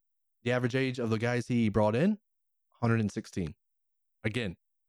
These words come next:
I really feel like Dameon Pierce brought that number way down. So I, wh-, so I say all this to say,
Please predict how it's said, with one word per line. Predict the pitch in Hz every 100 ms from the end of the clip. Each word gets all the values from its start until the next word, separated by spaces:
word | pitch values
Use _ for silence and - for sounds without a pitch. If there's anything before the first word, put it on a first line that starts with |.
| _ _ _ _ _ _ _ _ _ _
I | 127
really | 110 117
feel | 123
like | 117 101
Dameon | 117 113 98
Pierce | 113 101 - - _ _ 98
brought | 101 104 101
that | 95
number | 104 98 98
way | 95
down. | 92 87 - _ _ _ _
So | - 180
I, | 180 -
wh-, | - - - _
so | -
I | 165
say | - 226
all | 240
this | 185 -
to |
say, | 123 151 117